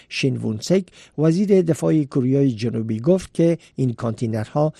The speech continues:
ممکن حامل بیش از سه هزار سرگلوله توپ یا گلوله‌های یکصد و بیست و دو میلیمتری بوده باشد و اضافه کرد که صدها کارخانه تولید مهمات در کوریای شمالی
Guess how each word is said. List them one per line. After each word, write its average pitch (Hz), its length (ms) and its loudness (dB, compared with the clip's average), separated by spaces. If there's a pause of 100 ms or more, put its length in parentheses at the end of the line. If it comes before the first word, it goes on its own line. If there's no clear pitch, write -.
(220)
ممکن 175 420 2
حامل 147 440 0
بیش 135 300 0
از 131 100 -4
سه 180 240 -2
هزار 139 340 0
سرگلوله 113 840 -4
توپ 170 320 2 (260)
یا 156 160 2
گلوله‌های 143 640 2
یکصد 135 580 2
و 120 60 -2
بیست 120 220 -6
و 127 40 -2
دو 117 160 -2
میلیمتری 120 520 -2
بوده 110 260 -4 (100)
باشد 104 280 -6 (360)
و 110 80 -2
اضافه 107 440 -4
کرد 175 260 -4
که 156 200 0 (240)
صدها 165 500 -2
کارخانه 139 640 -2
تولید 127 500 -2
مهمات 120 640 -2 (300)
در 123 100 0
کوریای 113 600 -2
شمالی 120 560 0